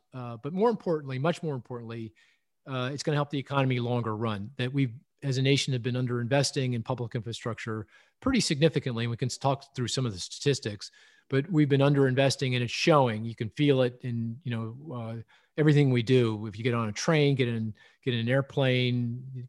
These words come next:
in a car, you know, what's going on with the, uh, power grid in Texas this winter,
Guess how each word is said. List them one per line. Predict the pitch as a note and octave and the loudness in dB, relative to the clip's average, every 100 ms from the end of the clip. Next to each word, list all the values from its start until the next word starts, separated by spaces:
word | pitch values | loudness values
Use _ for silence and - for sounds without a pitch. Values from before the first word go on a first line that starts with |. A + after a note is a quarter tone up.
| - | -14
in | F#3+ B2 | -10 -8
a | |
car, | - D3+ C#3+ C3+ C3 B2+ A#2 _ _ _ - | -2 4 6 8 6 4 0 _ _ _ -8
you | B2+ | -6
know, | |
what's | A#2+ - | -4 -4
going | C3 B2 | -2 -2
on | B2 A#2 A2+ | -2 -2 -2
with | A#2 - _ | -6 -6 _
the, | A#2 A2 _ _ _ E3+ C#3+ - | -12 -12 _ _ _ -6 -6 -6
uh, | C3 A#2 | -10 -6
power | - C#3+ C#3 | 2 4 4
grid | C3 C3+ B2+ | 4 2 2
in | A#2+ | -2
Texas | - C#3 - C3+ - | -2 -2 -2 -4 -6
this | A#2+ - | -8 -8
winter, | D3 D3 D3 C#3 C3+ | -2 0 2 2 0